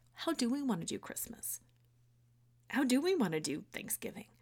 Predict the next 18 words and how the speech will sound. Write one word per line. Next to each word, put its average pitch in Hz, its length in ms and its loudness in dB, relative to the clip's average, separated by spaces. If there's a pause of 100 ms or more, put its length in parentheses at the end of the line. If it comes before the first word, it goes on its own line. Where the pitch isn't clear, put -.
(1300)
What 233 160 2
is 302 180 6
Valentine's 175 600 2
Day 165 140 -6
gonna 160 240 -6
look - 300 -12
like? - 300 -16 (1500)
What 202 280 -4
does 370 180 2
this - 340 -4 (400)
mean? 190 680 -2 (2750)
And 254 100 12
how 285 380 4
are 311 100 0
we 302 140 0
going 202 360 4
to 208 120 -2
reclaim 196 800 0